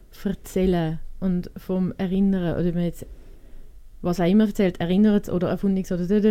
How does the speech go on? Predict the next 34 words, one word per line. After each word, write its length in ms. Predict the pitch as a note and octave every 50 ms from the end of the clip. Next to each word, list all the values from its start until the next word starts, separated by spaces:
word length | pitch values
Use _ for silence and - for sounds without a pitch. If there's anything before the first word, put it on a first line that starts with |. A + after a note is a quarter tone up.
| G3 F3+
da. 1200 | E3 - - - - - - - - - - - - - - - - - - - - - - D#3
Äh, 100 | A#2 - - - - - - - -
es 120 | - G#3 F3
ist 100 | G3+ E3
ja 100 | G3 F3
immer, 340 | G3 A3 A3 A3 A#3 - - - - -
also 160 | - F3 F3
es 60 | E3+ D#3+
ist 60 | E3+
ja 220 | F3 E3 E3 D#3+ - - - - -
alles 240 | F#3+ A3+ B3+ B3
immer 220 | - C#4+ C#4 C#4 -
erfunden. 680 | - C4 - - D4 D4 A#3 F#3+ E3+ E3 D#3+ D#3+ E3 - - - -
Also 220 | F#3 D#3+ F3+ - - -
wenn 160 | - F#3 F#3+ -
du 180 | B3 B3+ B3
mir 220 | A#3 A3+ G#3+ G3+ F3
erzählst, 680 | G3+ G3 - - G3+ G3+ G3+ G3+ G3 F#3+ - - -
was 180 | F#3 F3 E3+ -
dir 140 | - F#3 E3+
passiert 560 | - - E3+ - - G3 G3 G3 G3+ - -
ist 240 | F3 E3+ - - - - -
gestern, 540 | - G3 B3 B3 - - - E3 D#3+ E3+ - - - - -
habe 120 | - F#3 F#3
ich 100 | F#3 -
so 120 | - F3
Bilder, 640 | - - - C4 C4+ E4 F4+ F4+ E4+ A3 F3 E3+ E3+
oder? 160 | G#3+ C4+ C#4+
Ich 200 | C4+ A#3+ - -
sehe 440 | - - - G3+ G#3+ A#3+ C4 C4+ D4+
das, 300 | C#4+ F#3+ D#3 D#3+ E3 -
ich 140 | - - -
weiss 300 | - A#2+ - G3+ G3+ -
genau. 560 | - F#3 F3+ G3 G#3+ A#3+ C4 C4+ A#3 E3+ E3